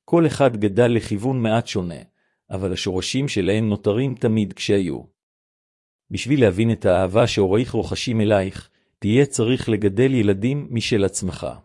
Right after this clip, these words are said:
המתנה הטובה ביותר מאלוהים שקיבלתי היא אבא שלי. אהבה של אחים היא בלתי ניתנת לעצירה. המשפחה היא המקום שמתחילים החיים,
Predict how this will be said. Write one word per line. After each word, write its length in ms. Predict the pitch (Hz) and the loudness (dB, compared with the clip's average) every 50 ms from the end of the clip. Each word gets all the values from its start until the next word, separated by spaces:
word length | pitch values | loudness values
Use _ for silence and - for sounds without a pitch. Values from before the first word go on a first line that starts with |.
| _ _ _ _ _ _ _ _ _ _ _ _ _ _ _ _ _ _ _ _ | _ _ _ _ _ _ _ _ _ _ _ _ _ _ _ _ _ _ _ _
המתנה 520 | - 107 104 95 - - 92 107 113 120 117 | -8 -6 -6 -6 -6 -6 -4 0 0 0 0
הטובה 420 | 113 _ 101 90 85 98 120 123 | 0 _ -4 -4 0 2 2 2
ביותר 400 | 104 101 101 98 - - 131 131 | 4 2 0 0 2 0 0 2
מאלוהים 540 | 120 117 104 101 98 101 98 120 131 127 117 | 2 0 0 2 2 2 2 2 0 0 -2
שקיבלתי 800 | - - 110 - - 104 98 117 120 117 - - 139 135 139 139 131 | -2 -4 -8 -6 -6 -2 2 2 2 2 0 -4 -6 -6 -6 -6 -10
היא 220 | _ - 104 98 95 | _ -4 -2 0 0
אבא 160 | 101 101 95 | 0 0 -2
שלי. 380 | 85 - - 82 71 64 62 - _ _ _ _ _ _ _ _ _ _ _ _ _ _ _ _ _ _ _ _ - | -4 -2 -6 -6 -8 -10 -14 -16 _ _ _ _ _ _ _ _ _ _ _ _ _ _ _ _ _ _ _ _ -4
אהבה 340 | 101 98 95 90 113 127 131 | -2 -2 0 2 2 2 4
של 220 | - - 95 90 | 2 2 2 2
אחים 420 | 87 - - 131 120 117 113 117 113 | 0 0 0 0 2 2 0 0 -2
היא 160 | 107 110 101 92 | -2 -2 0 0
בלתי 380 | 101 104 101 98 _ - 151 | 0 -2 -2 -4 _ 0 0
ניתנת 480 | 151 143 120 - - 139 127 135 131 - | 0 0 -2 2 2 2 2 2 0 2
לעצירה. 540 | 120 107 98 - - - 98 82 76 60 60 - _ _ _ _ _ _ _ _ _ _ _ _ _ _ _ _ _ _ _ _ _ | 2 2 2 0 -2 -4 -2 -2 -2 -4 -6 -12 _ _ _ _ _ _ _ _ _ _ _ _ _ _ _ _ _ _ _ _ _
המשפחה 720 | - 101 101 98 - - _ 101 - - 127 120 120 113 104 95 | -6 -4 -4 -4 -4 -4 _ -6 -4 0 2 2 2 2 0 0
היא 140 | - 107 107 | 0 2 2
המקום 420 | 101 104 101 90 - 135 135 135 | 2 2 0 0 2 2 2 2
שמתחילים 680 | 123 - 110 101 101 95 - - - 117 120 131 131 127 | 0 0 0 0 0 -2 -4 -4 -4 -2 0 0 0 0
החיים, 460 | 120 - - 117 104 107 101 101 104 | -2 0 0 2 2 2 2 0 -2